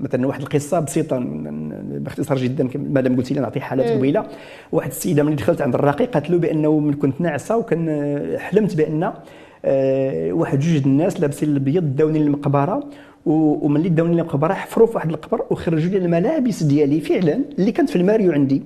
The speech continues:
Speaker 2: مهم.
Speaker 1: خرجوها لي من المقبره ومكتوب فيها الاسم ديالي، يعني م-،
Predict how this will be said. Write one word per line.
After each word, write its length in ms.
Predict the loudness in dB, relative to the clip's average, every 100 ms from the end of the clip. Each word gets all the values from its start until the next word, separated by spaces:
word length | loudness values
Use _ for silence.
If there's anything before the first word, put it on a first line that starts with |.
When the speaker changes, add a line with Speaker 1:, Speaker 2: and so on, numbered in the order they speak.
| -10 -18 -6
Speaker 2:
مهم. 460 | -4 -2 0 0 0
Speaker 1:
خرجوها 500 | -2 0 2 2 4
لي 140 | 4 4
من 180 | 4
المقبره 520 | 2 0 0 0 -2 -8 -20 -4
ومكتوب 280 | -2 0 -2
فيها 120 | 0
الاسم 340 | 0 0 0 0
ديالي، 260 | 0 -2 -8 -8
يعني 200 | -2 0
م-، 200 | 0 -2